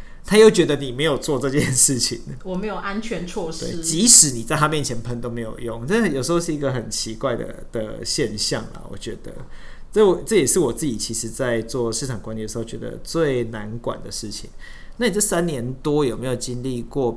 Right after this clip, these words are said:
Speaker 1: 比较你觉得真的很惨烈的状况？不见得是说摊商本身，因为我知道你之前甚至有一个人要兼好几个市场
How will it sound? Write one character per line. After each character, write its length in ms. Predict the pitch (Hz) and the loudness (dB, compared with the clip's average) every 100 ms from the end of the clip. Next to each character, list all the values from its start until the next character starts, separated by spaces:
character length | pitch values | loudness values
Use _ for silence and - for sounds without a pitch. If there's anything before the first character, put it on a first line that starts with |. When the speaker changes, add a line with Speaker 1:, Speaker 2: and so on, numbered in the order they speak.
| - | -4
Speaker 1:
比 180 | 107 - | -10 -8
较 520 | - 139 117 110 110 110 | -6 -2 -2 -2 -6 -8
你 80 | 104 | -8
觉 140 | 113 | -8
得 140 | 104 107 | -8 -6
真 140 | 131 | -6
的 80 | 123 | -6
很 260 | - 107 | -6 -6
惨 300 | 113 - 107 - | -4 -4 -6 -6
烈 140 | 120 107 | -6 -6
的 60 | |
状 260 | 110 113 95 | -8 -10 -10
况？ 200 | 117 113 | -8 -6
不 140 | 127 | -4
见 180 | 127 165 | -2 0
得 120 | 123 | 0
是 160 | 117 139 | -2 -4
说 260 | 127 117 | -4 -6
摊 220 | 113 117 110 | -6 -8 -6
商 260 | 113 110 117 | -6 -8 -10
本 100 | - | -12
身， 180 | - 120 | -10 -6
因 100 | 143 | -4
为 60 | 143 | -4
我 60 | |
知 120 | 117 139 | -4 -4
道 100 | 127 | -4
你 80 | 110 | -6
之 140 | 131 | -8
前 180 | 127 107 | -6 -6
甚 180 | 135 120 | -6 -4
至 120 | 131 | -4
有 100 | 107 | -6
一 140 | 117 | -6
个 120 | 117 | -6
人 220 | 117 104 113 | -8 -8 -6
要 280 | 123 117 - - - - - | -4 -4 -8 -14 -14 -12 -2
兼 280 | 160 147 | 2 2
好 220 | 156 123 117 | 0 -6 -8
几 160 | - | -8
个 120 | - - | -8 -4
市 200 | - 120 | -2 -2
场 200 | - | -4